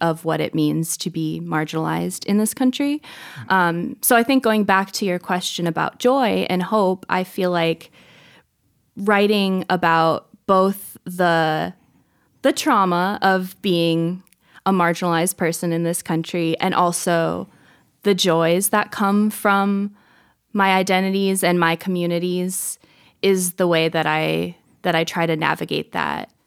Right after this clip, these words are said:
Speaker 1: Sometimes writers of color and queer writers are kind of expected to write particular types of identity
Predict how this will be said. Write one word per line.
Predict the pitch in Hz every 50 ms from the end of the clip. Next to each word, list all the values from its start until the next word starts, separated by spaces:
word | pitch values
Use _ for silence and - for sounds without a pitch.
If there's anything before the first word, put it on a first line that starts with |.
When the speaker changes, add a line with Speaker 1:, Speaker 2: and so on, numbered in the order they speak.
| _ _ _ _
Speaker 1:
Sometimes | - - - 226 220 220 214 208 214 190 185 185 180 180 180 185 180 - - - - - _ _ _ _ _ _ _ _ _ _ _ _ _ _ _ _ _ _ _ _ - -
writers | 220 208 202 196 190 190 196 196
of | 185 190 -
color | - - 190 170 170 175 170 170 170 170 165
and | 170 - - 170 165 165 165
queer | - 208 185 175 170 165
writers | 165 156 160 165 156 151 147 156 156 165 165 -
are | - 170 165 160 160 156 160 156
kind | - - 180 170 165 165
of | 165 170 - -
expected | 170 165 - - - - 170 165 - - - 175 170 165 -
to | - 196 175
write | 170 160 160 160 - -
particular | - - 180 165 - - 185 - - 165 160 160 156 156
types | 156 - - - 170 156 - - - - - - - -
of | 156 160 156 156 160 180 185 185 - - _ _ - - - - - -
identity | 180 175 170 - 165 170 165 - 175 - - 175 170 165 165